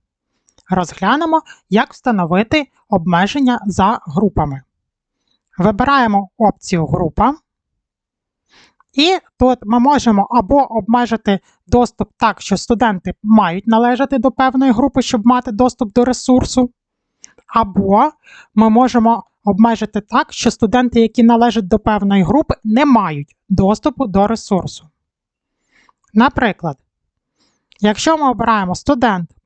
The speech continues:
повинен" і вибираємо якусь групу, наприклад, група один, це означає, що тільки студенти, які належать до групи один, будуть мати доступ до даного ресурсу.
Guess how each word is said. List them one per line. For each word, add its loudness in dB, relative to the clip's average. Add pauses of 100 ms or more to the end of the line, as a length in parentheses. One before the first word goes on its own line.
повинен" -2 (720)
і 2
вибираємо 2
якусь 0
групу, -2
наприклад, -2
група 0
один, -2 (440)
це 0
означає, 0
що -4
тільки 0
студенти, -2
які 0
належать 2
до 2 (100)
групи 0
один, 2 (1300)
будуть 2
мати -2
доступ -2
до 2
даного 2
ресурсу. -2